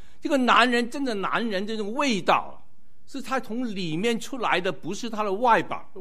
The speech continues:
外表。现在我们这个，这个，这个现代的那些传媒给我们太错误的，就是看那个样子，对不对？啊，但是样子过了十年、二十年、三十年，就什么都没有了。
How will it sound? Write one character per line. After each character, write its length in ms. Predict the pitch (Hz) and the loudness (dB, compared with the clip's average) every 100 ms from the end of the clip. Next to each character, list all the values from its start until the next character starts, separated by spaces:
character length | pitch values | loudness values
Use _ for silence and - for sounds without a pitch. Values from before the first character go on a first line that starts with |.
| 90 | -2
外 200 | 233 147 | 0 0
表。 240 | 110 78 - - - | -4 -6 -10 -10 -6
现 140 | 262 | -2
在 100 | 247 | 2
我 120 | 226 | 2
们 160 | 180 214 | 2 -2
这 80 | 208 | -2
个， 100 | 196 | -2
这 200 | 185 240 | -4 -4
个， 180 | 220 196 - 208 | -2 -2 -6 -8
这 80 | 262 | -6
个 140 | 214 | -6
现 300 | - - 233 | -6 -2 -2
代 200 | 208 196 | 2 2
的 160 | 175 170 | 2 0
那 120 | 196 | 0
些 300 | 196 196 185 - - | 0 0 0 -6 -8
传 200 | - 156 | -2 0
媒 140 | 185 185 | 2 0
给 140 | 185 | 0
我 120 | 185 | 0
们 120 | 147 | -2
太 260 | 147 - 220 | -6 -2 -2
错 280 | - - 262 | -2 -6 -6
误 260 | 196 175 165 | -4 -6 -6
的， 200 | 107 95 - - - | -6 -8 -8 -8 -8
就 100 | - | -6
是 100 | 247 | -6
看 160 | 233 262 | -4 -2
那 60 | 220 | 0
个 80 | |
样 260 | 208 202 147 | 2 2 0
子， 160 | 117 90 | -4 -6
对 100 | 156 | -4
不 60 | 175 | -2
对？ 280 | 156 117 - - - - - | -2 -4 -8 -8 -10 -10 -6
啊， 280 | 135 117 107 - - - | -4 -4 -6 -8 -8 -4
但 120 | 277 | -4
是 160 | 247 269 | -4 2
样 220 | 294 262 | 4 4
子 160 | 185 160 - - - - - - - - - - | 0 -2 -6 -8 -8 -8 -8 -8 -8 -8 -8 -6
过 220 | 294 262 | 2 4
了 60 | 214 | 2
十 220 | - 190 | 0 -2
年、 240 | 214 180 - | -2 -4 -2
二 120 | 226 | -2
十 160 | 185 165 | -2 -4
年、 140 | 170 | -4
三 180 | 180 202 | -2 -4
十 140 | 160 | -4
年， 140 | 147 180 | -6 -4
就 120 | 233 | -4
什 140 | 170 | -4
么 100 | 175 | -6
都 60 | 196 | -6
没 200 | 156 95 | -6 -6
有 160 | 113 | -6
了。 120 | 85 | -8